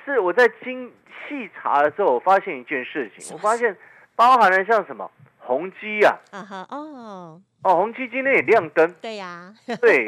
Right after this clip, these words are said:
Speaker 2: <laughs>
Speaker 1: 然后包含了像是这个技嘉。
Speaker 2: 啊，对呀。
Speaker 1: 带量创了新高，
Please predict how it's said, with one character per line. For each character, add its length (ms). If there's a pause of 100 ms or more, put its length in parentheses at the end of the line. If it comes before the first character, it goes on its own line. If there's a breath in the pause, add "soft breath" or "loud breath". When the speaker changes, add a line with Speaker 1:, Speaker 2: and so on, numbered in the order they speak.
Speaker 2:
<laughs> 80
Speaker 1:
然 160
后 100 (140)
包 80
含 160
了 140
像 200
是 140
这 140
个 260
技 300
嘉。 280 (180)
Speaker 2:
啊， 360
对 160
呀。 380 (100)
Speaker 1:
带 120
量 280
创 200
了 100
新 180
高， 160